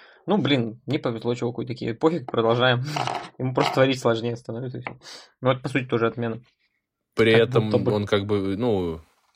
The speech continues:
Speaker 2: все вот иноагенты, которых я видел, они всё равно продолжают рекламировать российские сервисы, и, типа, им вообще нормально.
Speaker 1: Вот. Как бы никаких претензий, по-моему, к этому не возникает.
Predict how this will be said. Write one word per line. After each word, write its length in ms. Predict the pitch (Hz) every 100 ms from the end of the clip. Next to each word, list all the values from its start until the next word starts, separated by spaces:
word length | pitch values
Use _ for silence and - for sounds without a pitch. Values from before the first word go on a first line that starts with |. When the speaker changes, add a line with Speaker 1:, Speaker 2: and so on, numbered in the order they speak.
| -
Speaker 2:
все 220 | - 113
вот 140 | 110
иноагенты, 460 | 107 101 98 107 107
которых 300 | - 95 95
я 60 | 101
видел, 180 | 117 120
они 100 | 104
всё 140 | -
равно 100 | 98
продолжают 500 | 98 92 92 101 92
рекламировать 560 | - 87 92 95 92 85
российские 500 | 87 - 90 - 90
сервисы, 580 | - 95 98 92 - 78
и, 40 |
типа, 300 | - - -
им 140 | 73 73
вообще 240 | - -
нормально. 420 | 78 78 78 80 - _
Speaker 1:
Вот. 440 | 127 113 117 120 - _ _ _ _ 127
Как 220 | 123 120
бы 80 | 120
никаких 440 | 120 120 131 135
претензий, 380 | 135 127 120 110 -
по-моему, 240 | 113 113
к 60 | 110
этому 200 | 120 117
не 80 | 123
возникает. 440 | 170 220 208 127